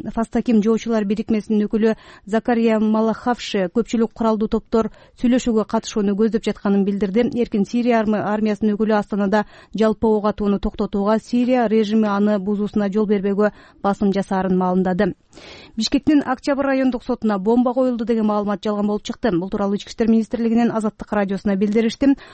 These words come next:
Он алтынчы январда кечки саат төрттөр чамасында жүз эки номуруна белгисиз адам телефон чалып, имаратка жардыргыч зат коюлганын кабарлаган.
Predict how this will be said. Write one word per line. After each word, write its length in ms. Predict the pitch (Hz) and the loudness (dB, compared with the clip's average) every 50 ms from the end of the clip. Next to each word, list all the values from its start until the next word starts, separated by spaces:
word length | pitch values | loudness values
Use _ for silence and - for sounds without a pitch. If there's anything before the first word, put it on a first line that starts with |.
| - - - | -14 -6 -2
Он 120 | 247 262 | 0 2
алтынчы 360 | 262 254 240 254 220 - - 240 | 2 0 -2 -6 -6 -4 -2 -2
январда 340 | 226 220 208 214 190 220 | -2 0 -2 -2 -2 -4
кечки 320 | 208 190 220 220 - - 220 | -2 -2 -2 -2 -4 -6 -8
саат 280 | - - 214 196 - _ | -4 -2 -2 -2 -2 _
төрттөр 380 | - 226 220 - - - 208 196 | 0 0 0 0 -2 -4 -4 -2
чамасында 500 | - 214 208 202 190 - - 208 202 196 | 0 0 0 0 -2 0 0 0 0 0
жүз 240 | 185 180 208 202 208 226 | 0 0 0 0 0 0
эки 140 | 214 - 226 | 0 2 2
номуруна 460 | 220 214 220 214 214 220 220 226 226 | 2 2 2 0 0 0 2 2 2
белгисиз 440 | 208 220 214 214 202 214 - 220 202 | 2 0 0 0 -2 -4 -4 -4 -2
адам 240 | 214 202 214 208 202 | -2 0 0 0 0
телефон 400 | - 226 208 202 - 220 208 196 | 0 -2 -2 -2 0 0 0 0
чалып, 320 | - 214 208 226 247 - - - - - - - | 0 0 0 0 0 -2 -6 -20 -20 -20 -8 -2
имаратка 500 | 220 233 247 233 240 - - - 220 196 | 0 2 2 2 2 0 -2 -4 -4 0
жардыргыч 540 | 175 220 220 220 202 220 214 220 214 - - | 0 0 0 0 0 -2 -2 -2 -4 -2 -2
зат 160 | - 214 - - | -4 -4 -4 -4
коюлганын 480 | - 220 220 220 214 214 202 196 190 | -2 0 0 2 2 2 2 2 2
кабарлаган. 540 | - - 202 202 202 202 214 202 240 254 | 0 0 -2 -2 0 0 0 2 2 0